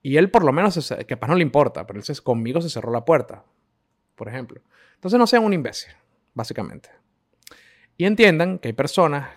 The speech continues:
que pueden tener ideas machistas y que pueden tener ideas misóginas, que de verdad pueden tener conceptos misóginos,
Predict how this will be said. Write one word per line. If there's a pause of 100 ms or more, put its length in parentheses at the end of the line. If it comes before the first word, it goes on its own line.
(140)
que
pueden
tener
ideas
machistas (360)
y
que
pueden
tener
ideas
misóginas,
que
de
verdad (120)
pueden
tener
conceptos
misóginos,